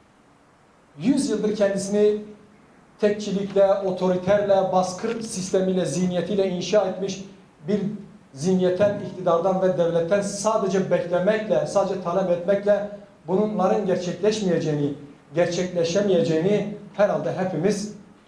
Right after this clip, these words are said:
biliyoruz. Bu konuda deneyimlerimiz ve tecrübelerimiz var. Onun için gücümüzü, enerjimizi, birikimimizi, tarihsel deneyimlerimizi, mücadelemizi yan yana buluşturmak, omuz omuza vermek, yürek yüreğe,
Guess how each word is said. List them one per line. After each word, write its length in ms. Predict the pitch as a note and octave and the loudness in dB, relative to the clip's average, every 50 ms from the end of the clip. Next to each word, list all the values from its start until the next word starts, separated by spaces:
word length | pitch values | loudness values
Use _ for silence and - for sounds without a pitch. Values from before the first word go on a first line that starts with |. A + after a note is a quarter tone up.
| - _ _ _ - - | -20 _ _ _ -6 -4
biliyoruz. 340 | E3 E3+ F#3+ G3 G3 - - - | 0 2 2 2 0 -4 -6 -10
Bu 60 | F#3+ F#3 | -10 -6
konuda 360 | E3+ D#3 D#3 D#3 F3+ F3+ E3 | -4 -2 0 2 2 2 2
deneyimlerimiz 580 | D3+ D3+ D3 D3 D3 C#3+ D3 D#3 F3+ - - | 2 0 0 -2 -2 -2 -2 -2 -2 -2 0
ve 120 | E3+ D#3+ - | 0 0 0
tecrübelerimiz 680 | C#3 B2+ A#2 A#2 B2 B2 B2 B2 A#2+ A#2 A#2 A#2 G2+ | -2 -4 -4 -4 -2 -2 -2 -2 -2 -2 -4 -6 -6
var. 120 | G2+ F#2+ F2+ - - - - - - _ _ - | -8 -10 -12 -12 -16 -20 -20 -20 -20 _ _ 0
Onun 200 | G3 A#3 C4+ C4+ | 2 4 4 2
için 500 | C#4 - A3 G#3+ G#3+ A3 - - - - - - - - _ _ _ _ _ _ _ _ _ C#3+ | 2 4 2 2 2 0 -6 -10 -12 -16 -20 -20 -20 -20 _ _ _ _ _ _ _ _ _ 0
gücümüzü, 720 | F#3 - - G#3+ G#3+ G#3 G3 E3+ - A3+ A#3 A3+ A#3+ - - | 0 0 2 2 0 2 0 0 2 2 4 4 4 2 2
enerjimizi, 840 | F#3+ G3 G3 G3 F#3+ - G3 G3 G3 F#3+ F#3 - G3+ G#3 G3+ F#3 F3 | 2 2 2 2 2 0 -4 -4 -2 -2 -2 0 0 -2 -2 0 0
birikimimizi, 720 | F#3+ F#3+ F#3 F#3 - F#3+ F#3+ F#3 E3+ C#3+ F#3 G3 F#3 - | 0 0 0 0 0 0 0 0 0 0 0 -2 -2 0
tarihsel 500 | F#3+ F#3 F#3 F3+ F#3 F3+ - B3 C4 B3 | 2 2 4 2 2 2 2 0 2 4
deneyimlerimizi, 680 | G#3+ F#3+ F3+ F#3 F#3 F#3 F3+ F3+ F3+ F3+ - D3 F3+ G#3 F#3+ F#3+ | 2 2 4 2 2 2 2 2 2 0 0 0 0 0 0 0
mücadelemizi 880 | F#3 - F#3 F3+ F3 F3 F3+ E3+ E3+ - D3 F3+ A3+ A#3 A3+ - - - - - - - - C#3 D3 | 2 2 2 2 2 2 0 0 -2 -2 -2 0 0 0 0 0 -4 -10 -12 -16 -20 -20 -14 -2 2
yan 240 | G3+ A3+ A3+ G#3 G3 | 2 2 2 0 0
yana 260 | F#3+ F3+ F3 D#3+ - | 0 0 0 0 0
buluşturmak, 560 | F3 E3+ - - - E3+ F3 F#3+ G3+ G3 G3 - - - - - - - - | -2 -4 -4 -4 -4 -2 2 4 4 2 2 -4 -10 -14 -16 -18 -20 -16 -2
omuz 280 | - E3 - A#3 G#3 F3+ | 0 0 2 2 2 2
omuza 380 | F#3+ D3+ - D3 E3+ F3 - E3 | 2 0 2 2 0 0 2 2
vermek, 360 | E3 E3 F3 G3+ G#3 G#3 - - - - - - - | 2 4 4 2 2 2 -4 -10 -14 -16 -18 -18 -10
yürek 420 | D3+ F3 G3 G#3 A#3+ A#3+ A#3 - F#3 | -4 2 4 4 4 2 0 -2 0
yüreğe, 380 | F#3 F#3 F3 F3+ F#3+ - - | 2 4 6 6 6 4 4